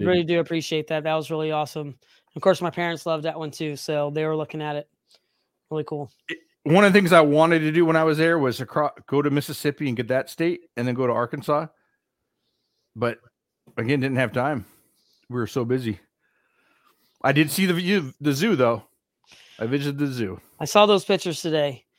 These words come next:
Speaker 1: Today, of course, is Stephanie's birthday, so happy birthday to her. Um, but I was s-, sitting around, she just had her day off. I was seeing all the different pictures from Memphis, and I've been enjoying trolling everybody on Facebook and seeing all the different pictures.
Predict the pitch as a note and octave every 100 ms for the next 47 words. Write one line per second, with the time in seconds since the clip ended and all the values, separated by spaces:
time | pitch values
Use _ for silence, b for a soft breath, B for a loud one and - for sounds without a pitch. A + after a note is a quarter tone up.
0 | b b b _ C#4+ A3+ F3+ F3+ F#3 -
1 | - F3+ F#3 D#3+ E3 - F#3 F#3+ F3+ -
2 | F3 F3 E3+ D#3+ D#3+ F3 E3+ F3 E3+ D#3+
3 | D3+ D#3+ D#3+ - b b b b E3 D#3
4 | D3+ C#3+ C3+ _ _ _ F3 F3+ - -
5 | F#3+ F3+ F#3+ G#3 - G#3 G3 F#3 G3 F3+
6 | F#3 F#3+ F3+ F3+ F3+ D#3 D#3+ - F3+ E3+
7 | E3 E3+ E3 F3 D#3 D#3+ D3+ D#3 - D#3
8 | D3+ D3 _ b b _ - F3 D#3 E3+
9 | E3 - D#3+ D3 C#3 _ _ - F#3 G#3
10 | G3+ E3+ F3 F3 F3 E3 D#3 - G3+ G#3
11 | G3+ F#3+ F#3 F3+ F3+ F3 D#3+ D3 E3+ D#3+
12 | F3 D#3 C#3 E3+ E3 D#3+ D#3+ D#3 D#3+ D#3+
13 | D3+ D#3+ D#3 D3+